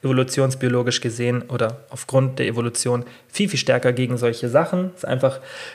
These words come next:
überlebenswilliger sozusagen der weibliche Körper. Und deshalb, Frauen verlieren bei so einer, ähm, bei so einer Vorgehensweise, wo man Sport integriert, generell weniger Fett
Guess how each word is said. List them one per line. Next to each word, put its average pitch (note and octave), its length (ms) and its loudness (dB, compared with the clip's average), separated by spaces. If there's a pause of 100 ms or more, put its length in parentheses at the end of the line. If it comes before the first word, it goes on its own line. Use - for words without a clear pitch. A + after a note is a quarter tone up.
(140)
überlebenswilliger C#3+ 1000 4
sozusagen B2+ 540 2
der B2 100 2
weibliche B2 380 2
Körper. B2 480 -2 (400)
Und A#2 120 -2
deshalb, - 500 2
Frauen C#3 340 4
verlieren B2+ 300 0
bei B2 140 4
so C3+ 180 4
einer, C3 420 4 (160)
ähm, A#2 540 -2
bei A#2+ 80 4
so B2+ 100 0
einer B2+ 120 2
Vorgehensweise, A#2+ 600 2
wo A#2 60 0
man A#2+ 100 0
Sport - 320 4
integriert, B2+ 500 -2
generell B2+ 640 2
weniger D#3 380 2
Fett - 320 -2